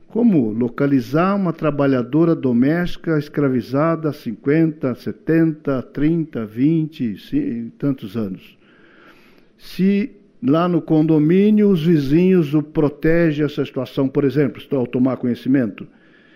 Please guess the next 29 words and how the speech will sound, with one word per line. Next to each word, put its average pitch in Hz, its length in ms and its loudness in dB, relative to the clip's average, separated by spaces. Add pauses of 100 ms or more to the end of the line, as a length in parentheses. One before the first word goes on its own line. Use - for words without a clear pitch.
(320)
Então 151 160 -2
a 147 40 0
sociedade 180 580 0
precisa 190 260 0
se - 200 -6
envolver, 156 580 2
precisa - 200 -8
estar 165 420 -6 (300)
sensibilizada 170 1300 -2
para 139 200 -4
esse - 180 -8
conjunto 127 280 -2
de 117 60 -12
questões. 107 720 -8 (640)
E 160 80 0
muitas 190 460 2
vezes, 151 680 0 (640)
se - 240 -2
a, 131 540 -2 (200)
vamos 147 160 -4
imaginar, 180 460 2
as 147 140 -2
novelas 170 720 0
famosas, 135 960 0
quando 165 280 0
embute 165 540 0
um 156 80 2
assunto, 135 880 -2
acaba 175 720 0